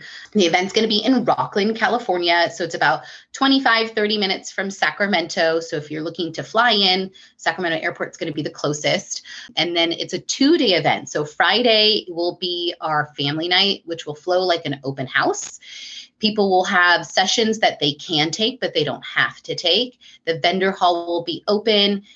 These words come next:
and we have incredible vendors this year. I am just amazed with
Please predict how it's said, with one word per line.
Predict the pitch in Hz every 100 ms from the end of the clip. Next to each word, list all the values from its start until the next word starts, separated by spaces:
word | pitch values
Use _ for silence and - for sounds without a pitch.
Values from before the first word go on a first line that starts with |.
| _
and | 180 185
we | 214
have | 214 214 202 196 _ _ _
incredible | 254 262 269 - - - 220 233 240 233 208
vendors | 196 208 196 196
this | 170 -
year. | 170 165 -
I | 151 170
am | 190 185 180 175 165 _ _ _ _ -
just | 233 240 -
amazed | 208 185 175 175 170 156 151
with | 160 160